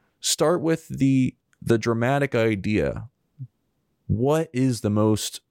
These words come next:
and, and, and, and I'll get into this in a bit, in this po-, later in the podcast, where I talk about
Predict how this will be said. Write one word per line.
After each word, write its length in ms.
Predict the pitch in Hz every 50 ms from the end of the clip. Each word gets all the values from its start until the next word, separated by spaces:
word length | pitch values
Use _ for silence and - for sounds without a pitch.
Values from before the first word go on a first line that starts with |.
| _ -
and, 140 | - 117 -
and, 260 | 113 113 113 - -
and, 240 | 110 107 107 - -
and 160 | 107 107 101
I'll 120 | 104 107
get 200 | 104 123 127 123
into 200 | 117 104 - 107
this 180 | 98 92 - -
in 60 | 98
a 60 | 92
bit, 300 | 85 - 90 87 - _ _ _ _ _ _ _ _ _ _ _ _ _ _ - - - -
in 140 | - 101 101
this 200 | 95 92 90 -
po-, 220 | - - - - 101
later 240 | 107 110 104 101
in 80 | 92 90
the 120 | 90 92
podcast, 720 | - - 98 92 90 - - - 98 95 90 87 - -
where 240 | 95 95 92 87 85
I 60 | 87
talk 300 | 87 - - 95 92 -
about 240 | 98 95 92 92 -